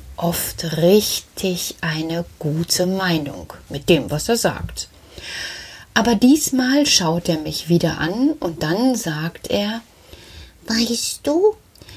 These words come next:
Speaker 2: bei Mama, da habe ich auch etwas Leckeres."
Speaker 1: Und ich schüttel erst mal den Kopf. Das ist das erste Mal,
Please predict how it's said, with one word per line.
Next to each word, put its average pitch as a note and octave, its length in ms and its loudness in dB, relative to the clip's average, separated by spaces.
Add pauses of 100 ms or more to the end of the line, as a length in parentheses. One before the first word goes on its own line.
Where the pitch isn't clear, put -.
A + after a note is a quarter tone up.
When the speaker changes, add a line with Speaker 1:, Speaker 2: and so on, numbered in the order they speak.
(140)
Speaker 2:
bei A#3+ 80 0
Mama, B3 760 2 (500)
da C4 100 0 (240)
habe - 160 -2
ich C#4+ 340 -2
auch F4 300 -2
etwas - 560 -4
Leckeres." G#3 880 -2 (1000)
Speaker 1:
Und - 240 -2 (240)
ich - 160 2
schüttel E3 280 2
erst D3+ 440 -4
mal E3 100 0
den F#3+ 200 -2
Kopf. D4 280 -2 (720)
Das A3 160 0
ist C4 240 0
das - 160 -2 (100)
erste E4+ 480 -2
Mal, B3+ 520 4